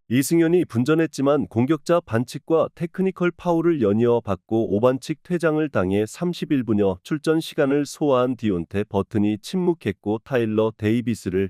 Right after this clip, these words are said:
퇴출시키고 십팔 일에 입국한 리온 윌리엄스가 팔 분여 출전 시간 동안 이 득점에 그치면서 아직은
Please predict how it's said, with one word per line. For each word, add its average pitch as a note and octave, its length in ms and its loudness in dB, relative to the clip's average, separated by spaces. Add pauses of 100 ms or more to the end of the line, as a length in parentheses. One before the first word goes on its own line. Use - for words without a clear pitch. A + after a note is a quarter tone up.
퇴출시키고 B2 840 -6
십팔 - 380 -4
일에 D#3+ 220 -2
입국한 C3+ 760 -2
리온 C3 400 0
윌리엄스가 B2 800 0
팔 B2+ 180 -4
분여 G2 380 0
출전 D#3 380 -2
시간 C3+ 360 -2
동안 F#2+ 400 -2
이 G2 140 -2
득점에 A#2+ 460 0
그치면서 G2 760 -2
아직은 A2 480 -4